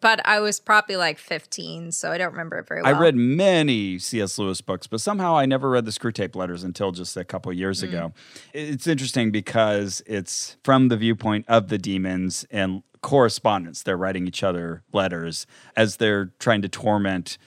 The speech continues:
Speaker 2: I think, one guy in particular and people in general. And then you kind of learn their ranks and the, the deference they have to pay to higher officers. And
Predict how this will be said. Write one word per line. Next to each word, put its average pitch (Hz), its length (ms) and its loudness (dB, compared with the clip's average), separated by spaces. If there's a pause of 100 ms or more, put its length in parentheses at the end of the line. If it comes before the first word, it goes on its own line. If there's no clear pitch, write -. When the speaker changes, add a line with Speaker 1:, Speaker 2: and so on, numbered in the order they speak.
(240)
Speaker 2:
I 113 140 2
think, 139 220 0
one 110 200 4
guy 104 220 4
in 95 80 -2
particular 92 720 -2
and 87 180 -6
people 95 320 -6
in 87 120 -2
general. 87 580 -2 (520)
And 110 160 4
then 107 160 4
you 104 120 2
kind 107 200 0
of 92 140 -2 (300)
learn 117 380 6
their 107 200 4
ranks 104 480 0
and 101 160 -2
the, 98 180 0
the 101 120 -4
deference 98 460 -4
they 107 140 -2
have 98 240 -6
to 98 60 -8
pay 98 260 -4
to 95 280 -6 (280)
higher 101 360 6
officers. 95 800 0
And 90 180 -2